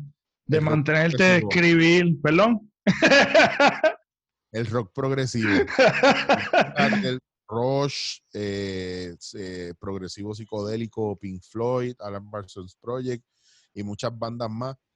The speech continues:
Speaker 2: de los sesenta, setenta. Yo quiero, si yo quiero explotar mi creatividad,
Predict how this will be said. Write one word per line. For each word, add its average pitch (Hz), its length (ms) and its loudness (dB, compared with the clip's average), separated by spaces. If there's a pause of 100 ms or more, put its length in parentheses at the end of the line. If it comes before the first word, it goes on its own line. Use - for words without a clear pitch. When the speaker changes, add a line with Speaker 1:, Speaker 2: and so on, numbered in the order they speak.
(240)
Speaker 2:
de 104 160 -12
los 95 260 -12
sesenta, 120 680 -14
setenta. 113 560 -18
Yo 120 140 -12
quiero, 156 300 -8
si - 180 -16
yo 139 120 -8
quiero 175 580 -8 (280)
explotar 151 500 -8
mi 160 140 -10
creatividad, 160 640 -6